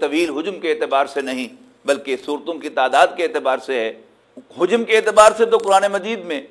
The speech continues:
مدنی صورتوں کا سب سے طویل سلسلہ قرآن مجید کی ابتدا میں ہے۔ سورہ فاتحہ کے فوراً بعد چار طویل ترین مدنی صورتیں ہیں، سورۃ البقرہ، سورۃ آل عمران، سورۃ النساء اور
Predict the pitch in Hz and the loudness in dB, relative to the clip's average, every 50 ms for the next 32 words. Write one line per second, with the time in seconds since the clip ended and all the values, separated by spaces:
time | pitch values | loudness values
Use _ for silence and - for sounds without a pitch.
0 | - _ _ _ _ - 143 156 170 170 160 170 190 220 202 - 185 185 180 180 | -20 _ _ _ _ -18 -4 -2 -2 -2 0 -4 -8 -8 -6 -6 -6 -6 -4 -4
1 | 202 196 165 165 160 143 - - - - _ _ - - 180 165 - - 185 185 | -4 -2 2 2 2 2 0 -2 -10 -20 _ _ -6 -4 -4 -4 -2 -2 -2 -2
2 | 165 151 - - - - _ _ _ _ _ _ - 170 160 180 220 226 180 - | -2 -2 -6 -10 -16 -20 _ _ _ _ _ _ -2 -2 -2 0 -2 -4 -4 -6
3 | 190 165 - - 170 151 135 120 - - - - _ _ _ _ _ _ _ _ | -6 -4 -2 0 2 2 2 2 0 -4 -12 -20 _ _ _ _ _ _ _ _
4 | - 147 156 165 165 160 160 165 202 208 208 196 185 180 170 - 175 160 160 175 | -2 -2 -2 -2 -2 -4 -6 -6 -8 -10 -8 -4 -4 -4 -2 -2 -2 2 4 6
5 | 233 233 226 185 151 131 113 110 - - - - - 170 165 156 156 156 147 143 | 6 6 4 0 -2 -2 -2 -4 -6 -12 -12 -6 2 4 4 4 4 4 2 2
6 | - 165 165 151 131 147 - - 143 156 165 165 151 135 135 131 127 127 - - | 4 2 0 0 0 -4 -2 0 0 0 0 -2 -2 2 2 2 2 0 -4 -14
7 | - _ _ _ _ - 170 165 185 208 214 214 - - 185 175 202 220 220 190 | -20 _ _ _ _ 4 8 10 10 10 10 8 6 2 2 2 0 -2 -6 -6
8 | - - 185 220 247 233 196 - - - - - _ _ _ _ _ _ _ _ | -6 -4 -2 0 0 0 -2 -4 -10 -18 -20 -20 _ _ _ _ _ _ _ _
9 | - 160 185 185 185 190 175 - 151 147 147 123 - 160 151 139 131 123 - - | 0 0 0 0 0 -4 -8 -8 -8 -8 -8 -8 -8 -6 -6 -4 -6 -6 -8 -12
10 | - _ _ _ _ - - 151 151 151 151 139 135 143 139 - 165 160 160 143 | -18 _ _ _ _ -8 -4 -4 -4 -2 -4 0 0 0 2 4 4 6 6 4
11 | 127 - - - - - 151 143 139 147 143 135 139 143 143 135 131 131 139 151 | 4 0 -6 -20 -10 -6 -6 -4 -2 0 2 2 2 2 0 0 2 4 6 6
12 | 151 139 123 120 - - _ _ _ _ _ _ _ - 151 147 147 147 143 143 | 6 6 2 -2 -14 -20 _ _ _ _ _ _ _ -4 -4 -4 -4 -6 -8 -8
13 | 135 127 - 147 160 170 147 - 127 | -8 -2 2 6 6 6 6 4 0